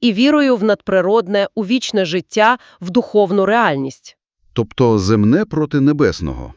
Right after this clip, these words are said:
Speaker 1: Так, класичне протистояння, тимчасове проти вічного.
Speaker 2: І чим це розуміння корисне для тих, хто навчає, проповідує?
Speaker 1: Ну, по-перше, коли ми говоримо про надію на Воскресіння,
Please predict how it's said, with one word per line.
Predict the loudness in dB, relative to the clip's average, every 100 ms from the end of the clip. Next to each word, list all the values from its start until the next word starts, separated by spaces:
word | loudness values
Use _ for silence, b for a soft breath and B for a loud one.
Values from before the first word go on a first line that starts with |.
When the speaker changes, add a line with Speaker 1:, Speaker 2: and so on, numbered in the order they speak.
| -2
Speaker 1:
Так, | -2 -2 -12 -2
класичне | 0 0 -2 -2 -4
протистояння, | -2 -6 -6 -6 -4 -2 -2 -4 -10 B B B
тимчасове | -4 -2 -4 -4 -2 0 -2 -4 -2
проти | -2 0 -4
вічного. | -6 -6 -6 -4 -6 -8 _ -8
Speaker 2:
І | -6 -4
чим | -2 0 0
це | 0 0
розуміння | 2 2 2 2 0
корисне | 0 0 2 0 0 0
для | 0 0
тих, | 0 -4
хто | -4 -2 0
навчає, | 2 0 -2 -2 0 2 2 0
проповідує? | -2 -4 -2 -2 0 2 2 0 -6 -2
Speaker 1:
Ну, | -2 0
по-перше, | 0 2 2 0 -4
коли | -2 -2 0
ми | 0
говоримо | -2 0 0 0 0 -2
про | -2
надію | -2 -2 -4 -4 0
на | 0
Воскресіння, | -4 -8 -10 -6 0 2 2 0